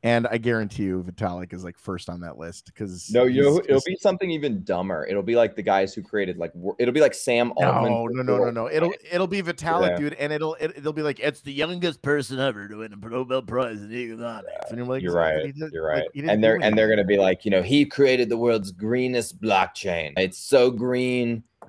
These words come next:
Speaker 2: The,
Speaker 1: Watch
Speaker 2: all
Speaker 1: him
Speaker 2: the
Speaker 1: be the
Speaker 2: pictures
Speaker 1: first
Speaker 2: of
Speaker 1: person ever to
Speaker 2: cats.
Speaker 1: win.
Speaker 2: Yeah.
Speaker 1: He's gonna get the Nobel Prize in Peace and the Nobel Prize in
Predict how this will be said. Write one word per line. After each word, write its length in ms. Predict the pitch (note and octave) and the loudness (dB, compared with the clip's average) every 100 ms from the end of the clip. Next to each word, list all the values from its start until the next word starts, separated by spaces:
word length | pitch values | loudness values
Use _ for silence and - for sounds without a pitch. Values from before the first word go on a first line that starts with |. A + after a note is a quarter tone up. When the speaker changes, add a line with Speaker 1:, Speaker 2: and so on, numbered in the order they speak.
| _ - | _ -14
Speaker 2:
The, 160 | F#2 C3 | 2 6
Speaker 1:
Watch 100 | E3+ | 8
Speaker 2:
all 80 | A#3 | 6
Speaker 1:
him 80 | G3 | 4
Speaker 2:
the 60 | |
Speaker 1:
be 120 | D#3+ | 0
the 80 | C#3 | -2
Speaker 2:
pictures 240 | - - D3+ | 0 0 0
Speaker 1:
first 160 | D#3+ | -2
Speaker 2:
of 60 | C#3 | 0
Speaker 1:
person 0 | |
ever 240 | A#2 A#2 | 2 4
to 60 | C3+ | 4
Speaker 2:
cats. 60 | B2+ | 2
Speaker 1:
win. 320 | A#2+ A#2 A#2+ _ _ _ - | 0 -2 -6 _ _ _ -4
Speaker 2:
Yeah. 120 | E2+ | -2
Speaker 1:
He's 120 | C#3 | 0
gonna 160 | E3 D#3 | -2 -2
get 160 | D3 | -4
the 80 | C#3+ | -4
Nobel 280 | C3 C3 C3 | -2 -2 -2
Prize 320 | - C3+ A#2+ | 0 -2 -2
in 160 | A2+ G#2 | -8 -12
Peace 460 | - C3+ D#3 - - | -10 -6 -6 -6 -10
and 180 | - B2+ | -10 -8
the 40 | B2 | -6
Nobel 260 | A#2+ A#2 | -4 -6
Prize 340 | - A#2 A2+ | -4 -6 -6
in 80 | G#2+ | -10